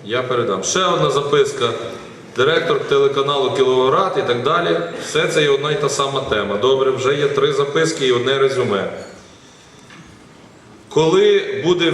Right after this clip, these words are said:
введено візовий режим з Росією? Абсолютно вірне твердження. Візовий режим з Росією має бути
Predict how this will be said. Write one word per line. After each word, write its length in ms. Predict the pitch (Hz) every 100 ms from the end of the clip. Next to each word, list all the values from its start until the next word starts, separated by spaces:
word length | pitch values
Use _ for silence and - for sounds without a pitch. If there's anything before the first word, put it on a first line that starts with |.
| -
введено 480 | 139 175 170 165 160 -
візовий 380 | 156 143 147 143
режим 380 | 139 139 143 123
з 40 |
Росією? 500 | 131 127 120 104 95 127
Абсолютно 520 | - 156 156 156 135
вірне 360 | 127 131 127
твердження. 520 | 127 147 165 156 160 156
Візовий 400 | 160 160 156 160
режим 280 | 147 156 156
з 40 | 143
Росією 440 | 139 151 143 143 170
має 140 | 175
бути 300 | 185 190 185